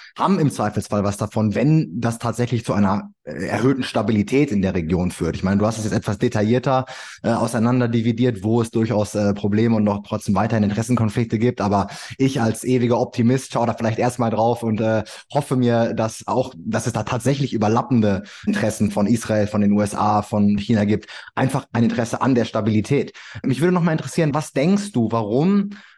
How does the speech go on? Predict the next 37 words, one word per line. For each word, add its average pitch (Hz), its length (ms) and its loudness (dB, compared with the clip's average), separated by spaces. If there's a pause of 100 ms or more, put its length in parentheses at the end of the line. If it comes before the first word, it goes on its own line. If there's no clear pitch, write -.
(160)
hat 143 120 -4
China 127 260 2
sich 107 140 -2
dort 101 180 0
eingeschaltet 92 880 -2
und 123 300 0
geschafft, 123 420 -2
was 113 160 -2
die 120 100 -2
U 110 120 2
S 104 160 -2
A 107 340 2
lange 117 240 2
Zeit 120 160 -2
nicht 180 160 0
geschafft - 380 -4
hat - 120 -6
oder 101 200 0
auch 90 100 -4
immer 139 160 2
noch 85 80 0
nicht 82 160 -4
geschafft - 340 -4
hat, - 120 -4
nämlich 104 280 2
eben 107 340 2 (260)
dieses 107 260 0
Rapprochement 107 640 0
jetzt 98 100 -4
gerade 98 220 -2
zwischen 101 260 -4
Saudi-Arabien 95 560 0
und 90 140 0
Iran, 92 340 0
äh, 64 60 -4
herzustellen? 90 720 -2
Und 82 120 -4